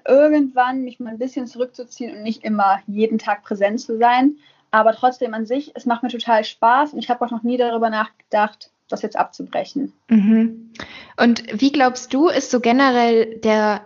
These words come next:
Speaker 2: Job, Inf-, also ich find's immer total schwierig, überhaupt Leuten zu erzählen, was man macht. Wenn die
Speaker 1: Mhm.
Speaker 2: Leute, also wenn's jetzt nicht Freunde sind oder Familie, die es eh schon wissen, die mitbekommen, was man macht,
Speaker 1: Ja.
Speaker 2: oder die einem vielleicht sogar folgen und täglich sehen, was man macht,
Speaker 1: Ja.
Speaker 2: finde ich's immer total schwierig zu erklären,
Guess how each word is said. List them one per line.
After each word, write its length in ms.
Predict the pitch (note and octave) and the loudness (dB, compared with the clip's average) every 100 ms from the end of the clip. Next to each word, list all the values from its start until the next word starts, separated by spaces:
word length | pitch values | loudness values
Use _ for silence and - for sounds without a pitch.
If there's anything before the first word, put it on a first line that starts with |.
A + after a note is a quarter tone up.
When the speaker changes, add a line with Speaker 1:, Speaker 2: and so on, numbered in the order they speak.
| - | -8
Speaker 2:
Job, 460 | - A#3+ B3 - - | 0 0 -2 -14 -2
Inf-, 320 | B3 D4 - | 2 2 0
also 160 | G3 G#3+ | -2 0
ich 120 | - | -2
find's 160 | C#4+ C4+ | -4 -4
immer 140 | A3 | -2
total 380 | A3 A3 A3 A3+ | -4 -4 -2 -2
schwierig, 400 | - B3 A#3+ B3 | 0 0 0 0
überhaupt 440 | A#3+ A3+ G#3+ A3 | 0 0 0 -2
Leuten 460 | G3+ G#3 A3+ A3 A3+ | 0 0 0 -2 -6
zu 140 | - | -4
erzählen, 500 | G#3+ G#3 - A#3+ A#3 | -10 -10 -4 -2 0
was 160 | G#3+ G#3+ | -2 -4
man 180 | G#3+ G3 | -4 -2
macht. 300 | G3 - - | -2 -4 -4
Wenn 180 | G#3 G#3 | 0 0
die 120 | A3 | 2
Speaker 1:
Mhm. 40 | |
Speaker 2:
Leute, 240 | A3+ A#3 - | 2 2 -2
also 180 | A3 A3+ | -6 -2
wenn's 180 | A#3+ B3+ | 0 0
jetzt 160 | B3+ | -2
nicht 140 | B3 - | -4 -4
Freunde 400 | - G#3+ E4+ E4+ | 0 0 0 -2
sind 220 | D4+ D4 | -2 0
oder 160 | A#3+ | -2
Familie, 420 | A3+ A3+ B3+ D4+ A#3+ | 0 0 0 0 -2
die 80 | |
es 100 | A3 | -4
eh 120 | - D#4+ | -4 -2
schon 240 | B3 G3+ | 0 -2
wissen, 240 | G#3 G#3+ | -2 -4
die 80 | G#3+ | -4
mitbekommen, 500 | A3+ C4 G#3 - G3 | -2 -4 -4 -4 -2
was 160 | F#3 F#3+ | -2 -4
man 160 | F#3+ | -2
macht, 260 | F#3+ A#3 - - - | 0 -2 -4 -16 -10
Speaker 1:
Ja. 120 | - A3+ | -4 0
Speaker 2:
oder 140 | A3 | 0
die 140 | G#3 G3 | 2 0
einem 180 | G#3+ | 0
vielleicht 240 | A3+ A3 A3 | 0 -4 -4
sogar 180 | G#3 G3+ | -4 -6
folgen 420 | - A#3+ C4+ A#3+ | -4 0 0 0
und 100 | G#3 | -6
täglich 400 | - A3+ G#3 - | -6 -6 -6 -8
sehen, 260 | A3 C#4 G3 | -4 0 0
was 180 | - | -2
man 140 | G3 F#3 | -4 -4
macht, 300 | F#3+ A#3+ - - - - - | -2 -4 -8 -20 -20 -20 -10
Speaker 1:
Ja. 140 | C#4 B3 | 0 2
Speaker 2:
finde 140 | C4+ | 2
ich's 100 | C#4 | 2
immer 140 | B3 | 0
total 360 | A#3 A#3 A#3 C#4+ | 0 -2 0 0
schwierig 380 | C#4+ C#4 D4 D4 | 0 -2 -2 -4
zu 80 | D4+ | -8
erklären, 580 | A3+ A#3+ A#3+ B3+ C4+ | -8 -4 0 0 0